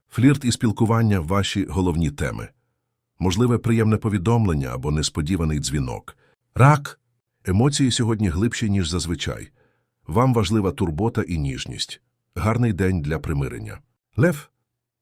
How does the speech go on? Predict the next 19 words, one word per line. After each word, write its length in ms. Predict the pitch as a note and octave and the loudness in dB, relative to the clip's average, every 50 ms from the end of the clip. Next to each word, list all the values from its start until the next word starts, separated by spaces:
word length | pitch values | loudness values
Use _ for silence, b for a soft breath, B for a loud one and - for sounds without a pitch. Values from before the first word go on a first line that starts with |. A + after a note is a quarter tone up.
| _ _ _ _ _ _ _ | _ _ _ _ _ _ _
Ви 160 | - E2 A#2 | 0 2 4
у 120 | C3+ C3 B2 | 4 4 2
центрі 380 | - - G2+ D#2 C#2 C#2 D#2 | 2 0 0 0 0 -2 -4
уваги. 420 | C#2+ C2+ A#1+ B1+ B1 A1+ C2+ B1+ B B B B B B B B | -4 -4 -6 -8 -8 -8 -10 -10 B B B B B B B B
День 240 | - E2 A#2+ C#3 C#3+ | -2 0 2 4 6
може 240 | B2+ A#2 A2+ G2+ G#2 | 6 6 4 4 2
принести 420 | - G2 F#2 F#2+ F2+ E2+ - - | 0 0 0 0 0 -2 -2 -4
компліменти 680 | - - F#2 E2+ D2 F2 E2 F2 A2 C3 C#3 C#3 - G2+ | -2 -2 -2 -2 0 0 0 2 2 2 2 2 0 -2
або 240 | D#2+ C2+ C#2 F2+ F#2 | -2 -2 -2 -2 -2
приємний 500 | - - F2+ D#2+ E2+ E2 D#2 D#2 D2 C#2 | 0 -2 -2 0 0 -2 -2 -2 -2 -2
сюрприз. 600 | - - D2+ - - - C#2 B1 A#1+ - - b b b b b b b b b b - | -4 -4 -6 -6 -6 -6 -6 -4 -4 -6 -8 b b b b b b b b b b 2
Не 160 | F#2+ A2 C3 | 4 4 4
стримуйте 520 | C#3 - - B2+ B2+ A#2 A2 G2+ - G2+ | 4 2 2 2 4 4 4 2 2 -2
своїх 340 | F2+ - - E2 D#2+ D2+ C#2+ | -4 -2 -2 -2 -2 -4 -4
почуттів. 640 | - - D#2 - - D2+ C#2+ - - D2 B1+ A1+ - b b b b b _ - | -6 -6 -6 -4 -4 -6 -6 -6 -6 -6 -6 -8 -10 b b b b b _ 2
Дива. 460 | B2 D#3+ G#3+ A#3 G#3 C#3+ F2 C2+ - - _ _ _ _ | 4 4 6 6 4 4 2 0 -6 -12 _ _ _ _
Серце 460 | - - C3 C#3+ D3 D3 - D#3+ D3+ | -4 0 2 2 2 2 0 0 -2
просить 380 | C#3+ B2+ A#2 A2 - - A2+ - | 0 0 0 0 2 0 -2 -2
щирості. 560 | - - B2+ F2+ C#2 A#1 - - - - | -2 -2 -2 -2 -2 -4 -6 -8 -8 -10